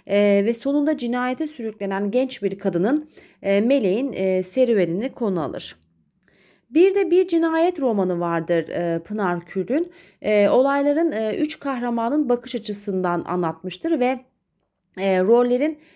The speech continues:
e, yazar tarafından dağıtıldığı Bir Cinayet romanı, e,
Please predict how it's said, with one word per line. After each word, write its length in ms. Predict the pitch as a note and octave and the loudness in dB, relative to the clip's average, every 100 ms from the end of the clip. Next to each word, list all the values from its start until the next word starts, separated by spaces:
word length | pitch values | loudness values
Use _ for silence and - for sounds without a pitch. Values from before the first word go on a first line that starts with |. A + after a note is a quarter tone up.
| _ | _
e, 100 | G3+ | 0
yazar 640 | G#3 G3 G3 A3 A3 C#4+ C#4+ | 2 4 4 2 2 -2 0
tarafından 580 | G#3+ G3+ G3 F#3+ F#3+ | -2 -2 -4 -2 -2
dağıtıldığı 600 | F#3 F3+ F3 G3 G3 D#4+ | 0 0 -2 -4 0 0
Bir 140 | C4+ C#4 | 0 -2
Cinayet 560 | A#3+ A#3+ A#3+ A#3+ A#3 | -2 -2 2 2 2
romanı, 440 | G3+ F#3 E3+ C4 D#4+ _ - _ | 0 0 0 -2 -4 _ -20 _
e, 320 | - G3 F#3+ | 0 4 4